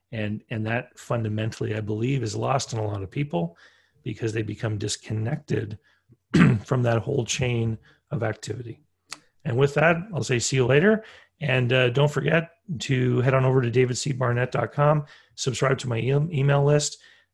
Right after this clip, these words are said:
I normally talk about buying, selling, financing, and managing businesses,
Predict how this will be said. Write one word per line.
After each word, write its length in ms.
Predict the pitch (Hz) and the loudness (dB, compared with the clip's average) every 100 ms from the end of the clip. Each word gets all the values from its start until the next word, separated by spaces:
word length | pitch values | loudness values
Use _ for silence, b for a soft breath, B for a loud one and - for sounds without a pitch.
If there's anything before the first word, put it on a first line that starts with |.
| - | -4
I 20 | |
normally 380 | 110 127 139 131 | 2 4 6 4
talk 260 | - 127 | 2 0
about 220 | 127 123 110 | 2 -2 2
buying, 240 | 120 120 | 2 2
selling, 280 | - 123 113 | 0 -2 -2
financing, 480 | 120 120 117 - 110 | -2 -2 -2 -2 -2
and 80 | |
managing 380 | 110 113 113 110 | -2 -2 -2 -2
businesses, 600 | 107 127 127 131 127 - | 0 0 0 0 -2 -4